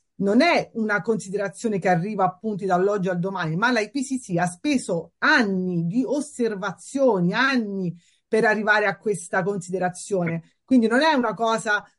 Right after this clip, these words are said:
insomma, estemporanea. Il me-, questo è la, è la, il metodo, è il metodo scientifico. Quando, eh, fu citato per la prima volta nel primo assessment report, si diceva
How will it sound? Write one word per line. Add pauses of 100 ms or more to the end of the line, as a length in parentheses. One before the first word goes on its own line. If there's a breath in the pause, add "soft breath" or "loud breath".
(140)
insomma,
estemporanea.
Il
me-,
questo
è
la,
è
la,
il
metodo,
è
il
metodo
scientifico.
Quando,
eh,
fu
citato
per
la
prima
volta
nel
primo
assessment
report,
si
diceva